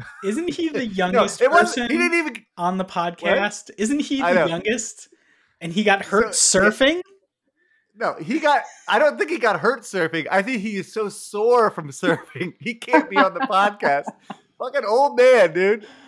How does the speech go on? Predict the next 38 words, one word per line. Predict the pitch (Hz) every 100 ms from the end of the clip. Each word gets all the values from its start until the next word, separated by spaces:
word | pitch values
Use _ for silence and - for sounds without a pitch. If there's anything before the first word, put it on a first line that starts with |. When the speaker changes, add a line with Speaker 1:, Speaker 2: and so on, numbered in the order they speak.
| _ -
Speaker 1:
And | 175
so | 196 185
I, | 175
Speaker 2:
Yeah. | 175 196
Speaker 1:
I'd | 202
love | 214 269 254
to | 208
hear | 226
him | 214 190
defend | 180 202 196
himself | 185 - 151 143
when |
he | 143
gets | 151 -
back | 151 156
on | 151
the | 123
podcast | 147 143 139 135 131
about | 127 120 -
that. | 127 98 -
But | 131 - _ _ _ 269
either | 285 269
he | 226
got | 226 180
sunburned | - 208 202 196 190 151
or | 156
he | 151
got, | 156 147 - _
but | 135 151 151
got, | -
he's | 165 147
just | 165 - -
sore | 170 165 143 -
<laughs> | -
from | 131
surfing. | - 139 120 131 127
It's, | 156 180
like, | 147